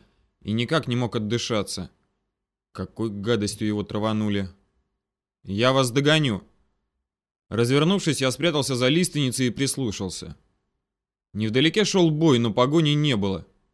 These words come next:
Всё правильно, им сейчас не до нас.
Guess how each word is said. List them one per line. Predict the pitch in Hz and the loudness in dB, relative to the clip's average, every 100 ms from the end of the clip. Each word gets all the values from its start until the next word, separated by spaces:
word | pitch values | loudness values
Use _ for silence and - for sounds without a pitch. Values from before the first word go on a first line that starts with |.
| _ _ _ _ _ _ _ - | _ _ _ _ _ _ _ -14
Всё | - 127 | -4 -4
правильно, | - 170 147 135 127 104 107 | 0 2 2 2 2 0 0
им | 110 | -2
сейчас | 123 135 127 | -4 -4 -2
не | 131 | -2
до | 127 143 | 0 0
нас. | 123 101 92 - | 0 -2 -4 -12